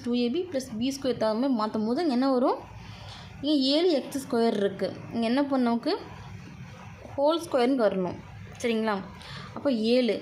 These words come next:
இது எப்படி அதெல்லாம்? ரூட் ஏழு into ரூட் ஏழு. ரூட் ஏழு, ரூட் ஏழையும் பெருக்குனா என்ன வரும்? வெறும் ஏழு மட்டும் வரும். அப்போ இந்த டைம் நம்ம என்ன பண்ணலாம்? ரூட் ஏழு அப்படின்னு எடுத்துக்கலாமா? ரூட் ஏழு.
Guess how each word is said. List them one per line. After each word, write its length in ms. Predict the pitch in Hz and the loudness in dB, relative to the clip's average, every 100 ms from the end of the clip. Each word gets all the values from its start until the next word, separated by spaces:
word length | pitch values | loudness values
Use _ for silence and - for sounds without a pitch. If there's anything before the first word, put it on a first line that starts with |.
| - - - | -6 -16 -10
இது 100 | 240 240 | -4 2
எப்படி 160 | 294 294 | 6 6
அதெல்லாம்? 280 | 269 320 381 - - - 220 220 | 6 2 -2 -10 -16 -8 -4 2
ரூட் 240 | 294 370 - 226 233 | 2 2 -4 -2 2
ஏழு 180 | 269 285 370 269 | 4 4 4 4
into 320 | 247 240 359 415 214 208 | 2 2 2 2 2 2
ரூட் 260 | 254 254 208 202 | 2 0 0 2
ஏழு. 180 | 196 180 - - - - - - - | 4 0 -4 -12 -14 -14 -14 -14 -2
ரூட் 280 | 285 330 302 302 | 2 2 4 4
ஏழு, 160 | 302 320 | 4 4
ரூட் 180 | 294 285 | 2 4
ஏழையும் 200 | 285 285 | 4 4
பெருக்குனா 260 | 285 285 294 | 4 4 4
என்ன 100 | 285 269 | 4 4
வரும்? 240 | 214 190 190 - - - - - 220 | 4 2 -2 -10 -14 -16 -14 -4 2
வெறும் 260 | 240 285 226 | 4 4 4
ஏழு 100 | 226 214 | 4 2
மட்டும் 260 | 208 233 196 | 2 2 4
வரும். 200 | 190 - - - - - - | 2 -2 -10 -14 -14 -12 -8
அப்போ 120 | 233 269 | -2 2
இந்த 120 | 262 240 | 2 2
டைம் 180 | 285 339 | 2 4
நம்ம 160 | 285 | 4
என்ன 140 | 269 277 | 2 2
பண்ணலாம்? 320 | 262 240 403 - 247 233 | 2 2 -2 -6 -4 2
ரூட் 260 | 320 359 - 214 214 247 | 2 0 -4 -2 2 4
ஏழு 260 | 254 247 208 185 - - - - - | 6 6 4 2 -6 -14 -14 -14 -10
அப்படின்னு 240 | 208 254 | -2 0
எடுத்துக்கலாமா? 540 | 214 214 214 214 214 190 180 - - - 202 | 0 0 2 2 0 0 -4 -12 -14 -8 0
ரூட் 260 | 262 339 339 202 196 202 208 | 2 2 -2 -8 0 4 6
ஏழு. 320 | 196 196 | 6 4